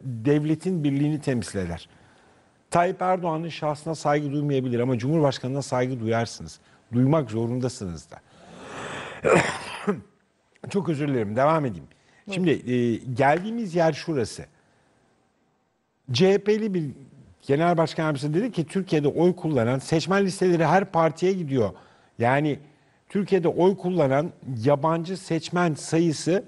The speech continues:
Speaker 1: seçim sonuçlarını etkile-, etkilemeyecek bir seviyede. Bunu bir C H P genel başkan yardımcısı söyledi.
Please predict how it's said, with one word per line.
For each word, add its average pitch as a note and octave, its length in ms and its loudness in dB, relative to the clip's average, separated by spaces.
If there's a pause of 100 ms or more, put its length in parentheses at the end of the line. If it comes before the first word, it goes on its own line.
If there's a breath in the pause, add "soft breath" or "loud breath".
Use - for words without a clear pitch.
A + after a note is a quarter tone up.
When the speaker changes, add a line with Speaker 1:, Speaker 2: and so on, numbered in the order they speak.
(380 loud breath)
Speaker 1:
seçim F3+ 360 0
sonuçlarını D#3+ 480 0
etkile-, F3 520 2
etkilemeyecek E3+ 840 0
bir D3+ 80 2
seviyede. D3 640 2
Bunu E3 220 0
bir E3 120 2
C C3+ 220 4
H D3+ 60 2
P F#3 120 0
genel D#3 200 4
başkan D#3 240 0
yardımcısı D3+ 280 -6
söyledi. G2 360 -4